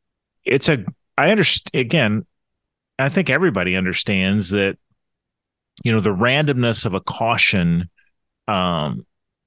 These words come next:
certainly can, can ruin somebody's race if they throw the caution right away.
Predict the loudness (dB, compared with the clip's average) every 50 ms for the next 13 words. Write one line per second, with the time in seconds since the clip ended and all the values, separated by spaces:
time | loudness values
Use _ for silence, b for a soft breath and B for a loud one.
0 | _ _ _ _ _ _ _ _ _ _ _ _ _ _ _ _ _ _ -4 -2
1 | 2 2 4 2 2 2 2 0 0 0 0 2 4 4 2 0 -2 -4 -2 0
2 | 2 2 4 4 4 4 2 2 2 0 0 0 -2 0 0 0 0 0 0 -2
3 | -2 -2 0 0 -2 -2 -6 -6 -2 -2 -2 -2 -2 -2 -2 -2 -2 -4 -2 -2
4 | -2 -2 -2 -2 -2 0 0 0 0 -2 -2 -4 -4 -4 -6 -6 -8